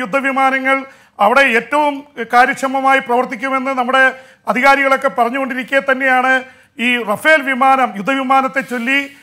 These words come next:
വലിയ വിവാദം വീണ്ടും ഉയർന്നു വന്നിരിക്കുന്നത്. നേരത്തെ ഇത് വാങ്ങിയ സമയത്ത് മുപ്പത്താറ്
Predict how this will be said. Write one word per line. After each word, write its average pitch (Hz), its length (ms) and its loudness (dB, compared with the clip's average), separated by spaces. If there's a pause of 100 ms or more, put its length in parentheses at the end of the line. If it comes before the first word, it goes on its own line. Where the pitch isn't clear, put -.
(260)
വലിയ 262 240 2 (120)
വിവാദം 262 400 4 (280)
വീണ്ടും 254 340 -4
ഉയർന്നു 247 280 0
വന്നിരിക്കുന്നത്. 254 480 -4 (140)
നേരത്തെ 247 320 0
ഇത് 262 160 -2
വാങ്ങിയ 262 240 2 (100)
സമയത്ത് 247 380 -4
മുപ്പത്താറ് 262 460 0